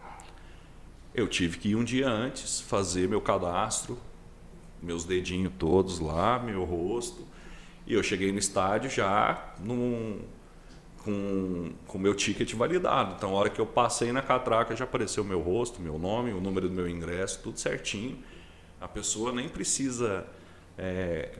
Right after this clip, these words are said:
conferir mesmo se eu, se sou eu ou não, né? Assim, o próprio leitor já faz o reconhecimento. A hora que ele pega meu ingresso, ele só vai conferir se eu tô com aquele ingresso mesmo ou não.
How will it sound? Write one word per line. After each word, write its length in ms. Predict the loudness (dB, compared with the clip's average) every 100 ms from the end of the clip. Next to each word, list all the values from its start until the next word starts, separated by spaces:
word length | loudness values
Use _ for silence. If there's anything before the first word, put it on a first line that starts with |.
| -14 -2
conferir 640 | 2 2 2 2 4 4
mesmo 400 | 4 4 2 -4
se 140 | 0
eu, 240 | 0 0 -2
se 200 | -2 2
sou 240 | 4 6 8
eu 160 | 8
ou 120 | 8
não, 340 | 4 2 0 -4 -6
né? 300 | -4 -2 0
Assim, 340 | 0 -2 -4 -12 -14 -16 -16 -12
o 60 | -10 -6
próprio 440 | 0 0 0 2
leitor 420 | 4 2 2 0 2
já 100 | 0
faz 260 | 0 -2
o 20 | 0
reconhecimento. 680 | -2 -2 -2 -4 -4 -6 -6
A 40 |
hora 60 | -6
que 60 |
ele 100 | -6
pega 220 | -4 -2 -2
meu 140 | -2
ingresso, 340 | 0 2 2 -2
ele 80 |
só 140 | -4 -2
vai 140 | -2
conferir 560 | -2 -6 -6 -4 -4 -4 -8 -12 -14 -16 -16 -16 -4
se 320 | 0 0 4
eu 180 | 4 4 4
tô 180 | 2 2
com 100 | -2
aquele 240 | -6 -6
ingresso 480 | -6 -6 -6 -6 -8
mesmo 340 | -8 -8 -8 -8
ou 60 | -6
não. 200 | -8